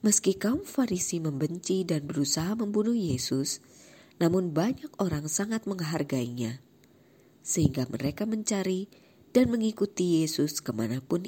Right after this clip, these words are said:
Ia pergi. Kebencian para ahli Taurat atau para imam kepala kepada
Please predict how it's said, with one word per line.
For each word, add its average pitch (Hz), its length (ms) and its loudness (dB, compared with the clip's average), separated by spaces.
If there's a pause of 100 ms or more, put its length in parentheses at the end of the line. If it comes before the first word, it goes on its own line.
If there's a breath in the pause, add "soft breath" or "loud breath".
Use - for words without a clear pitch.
Ia 208 240 2
pergi. - 480 -4 (1120 soft breath)
Kebencian 135 640 -2
para 127 320 -4
ahli 214 320 0
Taurat 208 400 0 (320 loud breath)
atau 226 240 2
para 226 400 -2
imam 214 320 -2
kepala 170 480 -4
kepada 160 420 -4